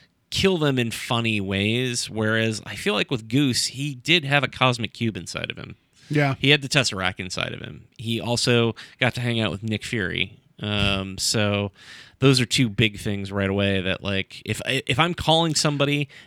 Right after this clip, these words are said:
Speaker 1: and I know their backup is Nick Fury, I'm gonna give them the win.
Speaker 2: Yeah, I think that's fair. Yeah.
Speaker 1: Yeah. So,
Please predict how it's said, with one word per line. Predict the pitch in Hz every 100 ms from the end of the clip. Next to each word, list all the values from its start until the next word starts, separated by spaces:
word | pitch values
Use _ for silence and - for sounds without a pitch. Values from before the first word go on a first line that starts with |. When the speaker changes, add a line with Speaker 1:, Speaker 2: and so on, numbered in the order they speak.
| _
Speaker 1:
and | 127 123
I | 127
know | 131
their | 120
backup | 104 113 139 131 113
is | 107
Nick | 110 -
Fury, | - 104 113 135 139 - _ _ _ - - - -
I'm | 117
gonna | 127 107
give | 110 95
them | 98
the | 92
win. | 92 92 - - - _ _ _ _ _ _ _ -
Speaker 2:
Yeah, | 220 175 -
I | 156
think | 156 139
that's | 147 -
fair. | 175 135 - -
Yeah. | 139
Speaker 1:
Yeah. | - - _ -
So, | - 110 104 104